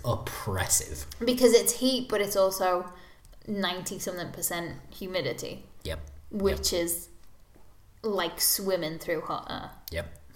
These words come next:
Speaker 2: Oh, it
Speaker 1: Yep.
Speaker 2: was grim. Um,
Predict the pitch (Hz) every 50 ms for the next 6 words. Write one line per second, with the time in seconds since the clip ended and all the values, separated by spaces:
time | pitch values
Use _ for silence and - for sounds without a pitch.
0 | - - - - 196 202 208 202 196 190 - - - - - - 196 175 - 180
1 | 175 165 165 - - - - - - - - - - 190 151 139 131 - - -
2 | - - - - - - - - - - - - 180 185 185 190 196 196 196 196
3 | 196 -